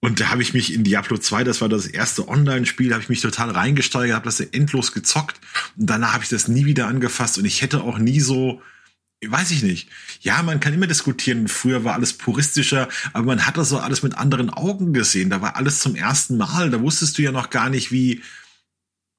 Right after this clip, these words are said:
wie Loot funktioniert. Ich hab ja neulich gesagt, die hatten dieses Loot-System sich da ausgedacht, also die einzelnen Farben, das war für dieses Spiel.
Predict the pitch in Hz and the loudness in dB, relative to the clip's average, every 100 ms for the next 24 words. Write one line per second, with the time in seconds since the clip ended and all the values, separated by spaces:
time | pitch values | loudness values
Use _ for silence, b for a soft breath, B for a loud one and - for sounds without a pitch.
0 | - 107 117 117 107 143 190 - 151 147 | -12 -4 0 0 2 0 0 0 0 2
1 | - 135 135 156 - 123 127 110 127 143 | 2 0 2 2 0 -2 0 2 2 0
2 | - 117 120 - 107 110 - 117 110 104 | 0 0 -2 0 0 0 -2 -4 -2 0
3 | 98 117 170 - 160 - 143 135 127 85 | 0 0 0 2 0 0 0 0 0 -2
4 | 110 - 123 110 135 185 - 175 - 90 | -4 -2 -2 -2 -2 0 0 -2 0 -2
5 | - - 95 98 110 113 117 110 107 - | -2 -4 -4 0 0 0 0 2 0 2
6 | 117 160 139 143 110 - 98 123 117 - | 2 2 0 -2 -4 -4 -2 0 0 -2
7 | - 175 151 | 0 2 2